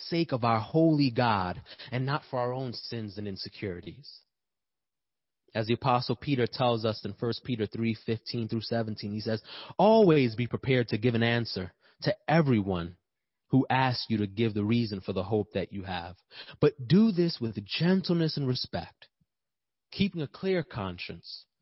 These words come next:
so that those who speak maliciously against your good behavior in Christ may be ashamed of their slander. For it is better,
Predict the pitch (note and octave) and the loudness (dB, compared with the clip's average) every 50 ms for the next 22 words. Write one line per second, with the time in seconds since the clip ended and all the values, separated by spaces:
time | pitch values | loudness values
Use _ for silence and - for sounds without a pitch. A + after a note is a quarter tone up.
0 | _ _ _ _ _ _ _ _ - - D3 C3 B2+ A#2+ A2 C#3 D3 D#3 D#3+ D#3+ | _ _ _ _ _ _ _ _ -2 0 2 2 2 2 4 4 6 6 6 4
1 | - - C3+ - - E3 D3+ B2 B2 A#2+ B2 C#3+ D3+ - D#3+ D3 - D3+ C#3+ B2+ | 4 0 -4 -2 0 0 0 0 0 2 2 2 2 2 -2 -2 0 2 2 2
2 | A#2+ G#2+ C3 C3 C3 C3 C3 - - C#3 C3+ B2 B2+ C#3 C#3 B2+ A#2+ A#2+ A#2+ C3 | 2 2 0 0 0 0 -2 0 0 2 2 2 2 0 2 2 2 0 2 4
3 | C3+ C3 C3 B2+ B2 C3+ C3+ B2+ - - - - - _ _ _ - C#3 C3 B2+ | 4 2 2 2 2 0 0 0 -2 -8 -16 -18 -18 _ _ _ 0 0 0 0
4 | - - D3+ C#3+ C#3+ D#3 D#3 D#3+ - - C3 C3 B2+ A#2+ A#2 A2 G#2 - - - | 2 2 4 4 4 4 2 0 -2 -2 0 0 2 2 2 2 2 2 0 -2
5 | - - F3+ F3+ D#3+ C3 A#2+ G2 E2 F2 F2 - _ _ _ _ _ _ - A2 | 0 0 0 0 0 0 -4 -8 -10 -14 -18 -20 _ _ _ _ _ _ -6 -4
6 | G2 F#2+ G2 F2+ - - - F#2 F2+ F2 F2 E2+ E2 F2 E2+ - _ _ _ _ | -4 -4 -4 -4 -6 -8 -8 -8 -6 -6 -8 -8 -10 -14 -16 -16 _ _ _ _
7 | _ _ _ _ _ _ _ _ _ _ _ _ _ _ _ - C#3 B2+ B2 A2 | _ _ _ _ _ _ _ _ _ _ _ _ _ _ _ 0 2 2 2 0
8 | A2 G#2+ G#2+ D3+ E3+ F3 F3+ F3 F3 | 0 2 4 6 6 6 6 4 2